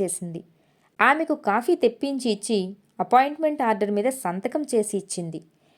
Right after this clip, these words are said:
వైజాగ్, రాజమండ్రి, విజయవాడలలో ఉన్న విజయ కోచింగ్ సెంటర్లకు చాలా పేరుంది. ఎంతోమందిని సివిల్స్ పరీక్షలకు పంపిన ఘనత వారిది. మరో ఆరు నెలలు గడిచేసరికి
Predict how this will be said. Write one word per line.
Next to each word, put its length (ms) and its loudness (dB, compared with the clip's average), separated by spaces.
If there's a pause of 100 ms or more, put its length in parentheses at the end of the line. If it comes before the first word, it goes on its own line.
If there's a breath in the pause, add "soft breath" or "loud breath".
(280)
వైజాగ్, 680 6
రాజమండ్రి, 680 2
విజయవాడలలో 840 2
ఉన్న 380 -2 (120)
విజయ 460 4
కోచింగ్ 340 2
సెంటర్లకు 560 -2
చాలా 420 -2
పేరుంది. 520 -2 (600)
ఎంతోమందిని 840 6
సివిల్స్ 500 -4
పరీక్షలకు 500 2
పంపిన 460 0
ఘనత 340 -4
వారిది. 400 -2 (600)
మరో 260 10
ఆరు 360 8
నెలలు 320 4
గడిచేసరికి 920 0